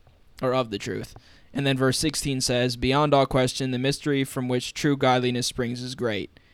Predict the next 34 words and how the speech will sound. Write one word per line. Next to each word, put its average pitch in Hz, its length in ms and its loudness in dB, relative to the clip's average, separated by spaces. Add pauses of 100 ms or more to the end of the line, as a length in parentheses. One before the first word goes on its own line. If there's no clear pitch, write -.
He," 135 360 2
obviously 120 400 0
Jesus, 120 460 -4
"appeared 127 340 6
in 123 80 -6
the 151 60 -6
flesh, 120 400 -2
was 123 140 -4
vindicated 131 560 0
by 120 140 0
the 117 80 0
Spirit, 120 400 -2
was 123 160 -4
seen 139 220 -2
by 127 140 2
angels, 117 520 -4
was 131 160 -4
preached 143 400 0
among 131 260 0
the 127 80 -2
nations, 117 640 -4 (540)
was 127 200 2
believed 139 420 4
on 139 200 6
in 131 120 2
the 127 80 2
world, 110 320 2
and 110 140 -6
was - 140 -6
taken 120 280 2
up 117 120 -8
in 113 120 -8
glory." 95 400 -6
So, 113 340 -4